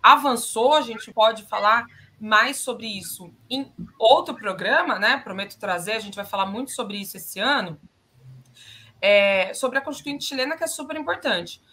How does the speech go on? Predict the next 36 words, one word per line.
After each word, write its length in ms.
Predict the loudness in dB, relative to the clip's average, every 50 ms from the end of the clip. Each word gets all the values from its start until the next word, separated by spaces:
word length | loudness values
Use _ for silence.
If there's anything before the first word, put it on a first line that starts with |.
| _ _ _ -6
Mas 340 | 0 4 4 4 4 2
no 160 | -2 -6 -2 2
Peru, 560 | 2 2 4 2 0 -2 -2 -4 -4 -6 -6 -12 _ _ _ 0
como 240 | 2 2 2 0 -2
você 280 | -4 -4 -4 -4 -2
não, 160 | -2 -2 -4 -4
como 200 | -6 -6 -6 -6
a 40 |
gente 220 | -6 -6 -8 -6 -6
não 240 | -4 -4 -6 -6 -8
teve 480 | _ -4 -2 -2 -2 -4 -6 -10 -12 -16 -16 -18 _ _ -14
essa 240 | -10 -8 -6 -6 -4
maioria, 800 | -2 -2 -2 -2 -2 -2 -2 -2 -2 -2 -2 -4 -4 -6 -8 -8 _ _ -12
o 100 | -12 -10
presidente 720 | -6 -4 -4 -4 -4 -4 -6 -8 -8 -8 -8 -10 -12 -12 -14 -8 -2
é 120 | 0 0
enfraquecido, 920 | 0 0 -2 -6 -6 -6 -6 -6 -8 -10 -6 -4 -2 0 0 -2 -4 -10 -14 -16 -20 -20 -20 -12 0 4
a 120 | 4 4
discussão 600 | 4 4 -2 -6 -6 -6 -4 -2 0 0 -2 -4 -6 -2
não 500 | 0 0 2 4 4 4 4 4 4 2
avançou. 580 | 2 2 -2 -4 -2 0 2 2 2 2 -2 -6 _ _ _ _ _ _ -20 -16 -10 -8
Então, 380 | -2 2 4 4 4 2 -2 -10 _ _ _ _ _ -20 -20 -20 -4 0
com 280 | 2 4 4 4 4
uma 220 | 4 4 2 2 0
política 560 | -4 -4 -4 -4 -4 -6 -10 -12 -12 -12 -4
completamente 1080 | 2 2 2 2 2 4 4 4 4 4 2 0 0 0 0 -2 -2 -2 -6 -8 -10
ditatorial, 880 | -10 -6 -6 -4 -4 -2 -4 -4 -4 -4 2 4 6 8 8 6 4 2
porque 280 | -2 -8 -6 -2 2 2
as 200 | 2 2 0 -4
bases 680 | 0 4 8 8 8 8 8 4 -4 -8 -8 -6 -2
da 100 | -2 -2
política 640 | -2 -2 -6 -10 -10 -10 -12 -12 -10 -8 -6 -2 2
ainda 500 | 4 4 4 4 2 -2 -4 -2 0 0
é 80 | 0 0
da 120 | -2 -6
ditadura, 840 | -6 -8 -8 -8 -8 -8 -6 -6 -6 -6 -4 -4 -2 -4 -4 -4